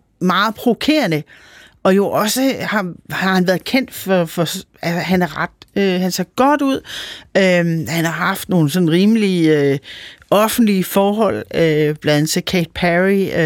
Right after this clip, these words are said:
øh, som han har ikke været gift med. Øhm, så alle ved ligesom, hvem, øh, Russell Bla-, Brand er, og han, han tog jo også, øh, til Hollywood og fik nogle filmroller. Øh, så han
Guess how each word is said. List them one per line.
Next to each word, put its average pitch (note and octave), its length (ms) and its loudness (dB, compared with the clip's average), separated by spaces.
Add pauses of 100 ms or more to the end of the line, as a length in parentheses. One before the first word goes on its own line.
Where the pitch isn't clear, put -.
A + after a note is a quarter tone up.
øh, D3+ 60 -2
som D3+ 160 -4
han D3 100 -2
har C3 80 -2
ikke - 140 -8
været C#3+ 180 0
gift A#3 280 0
med. G3+ 180 2 (600)
Øhm, F3+ 460 2 (320)
så A#3 240 0
alle A3+ 320 2 (100)
ved A#3 180 0
ligesom, F#3 300 0
hvem, E3 260 -2 (140)
øh, D3 280 0
Russell C#3 220 -4 (100)
Bla-, C3+ 320 -4
Brand E3 320 0
er, D3 220 0
og C#3+ 200 2
han, E3+ 280 0
han F3+ 180 2
tog F#3+ 240 2
jo E3+ 120 0
også, D#3+ 260 2
øh, D3 60 -2
til D#3 160 -4
Hollywood C4+ 600 -2
og E3+ 140 2
fik F3+ 220 -2
nogle C#3+ 160 0
filmroller. G#3 640 0 (680)
Øh, G3+ 120 2
så A3 140 -2
han A3 320 0